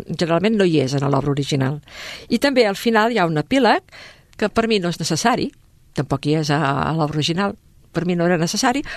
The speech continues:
però que acaba de redonir el text i la idea de que et volen donar. Al final, d'alguna manera, no aconsegueixen tot, però d'alguna manera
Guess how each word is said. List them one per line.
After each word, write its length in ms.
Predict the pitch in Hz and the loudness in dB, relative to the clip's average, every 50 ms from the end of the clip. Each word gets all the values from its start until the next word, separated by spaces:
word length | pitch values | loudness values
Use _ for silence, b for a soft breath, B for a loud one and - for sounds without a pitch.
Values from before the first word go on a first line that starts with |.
| B - | B 0
però 320 | - 349 339 302 359 415 _ _ | 2 4 4 4 4 0 _ _
que 80 | - 320 302 | -2 -2 2
acaba 240 | - 226 226 269 277 | 2 0 2 0 -4
de 140 | 226 254 262 | -4 -4 0
redonir 560 | 254 254 247 214 233 220 214 214 208 226 262 _ _ _ _ - | 0 0 2 4 4 4 4 2 0 0 -4 _ _ _ _ 0
el 140 | 202 190 - | 0 0 2
text 400 | - 135 120 - - - - - - | 0 -2 -2 -2 -8 -12 -12 -4 2
i 120 | - 247 | 2 4
la 60 | 254 220 | 6 6
idea 240 | 180 160 135 135 139 | 4 4 2 2 0
de 80 | 151 165 | 0 -2
que 100 | - 170 | -6 -4
et 60 | 151 | -2
volen 240 | 147 139 139 135 131 | -2 0 0 -2 -2
donar. 260 | 135 131 117 131 139 - - B B B B B B B B B B B B | -4 -6 -6 -6 -6 -8 -12 B B B B B B B B B B B B
Al 80 | - 135 | -8 -4
final, 320 | - 175 175 196 196 185 | -2 0 0 0 0 0
d'alguna 360 | 160 165 143 143 151 160 170 170 | -4 -6 -6 -6 -4 -2 -2 0
manera, 320 | 170 165 151 139 143 147 156 - _ _ _ - _ _ _ _ _ _ _ _ _ _ | 0 0 0 0 -2 -4 -6 -10 _ _ _ -20 _ _ _ _ _ _ _ _ _ _
no 160 | 180 180 208 190 | 0 2 2 2
aconsegueixen 640 | - - 170 156 - 156 160 151 - 170 160 151 | 0 -2 -6 -4 -2 -2 -2 0 -2 -4 -4 0
tot, 240 | - 175 170 165 _ B B B | 0 0 -2 -2 _ B B B
però 140 | B - 185 | B 0 0
d'alguna 320 | 165 165 156 165 165 165 175 | 2 2 0 0 0 0 0
manera 380 | 175 170 160 160 156 147 160 | 0 0 2 4 4 4 4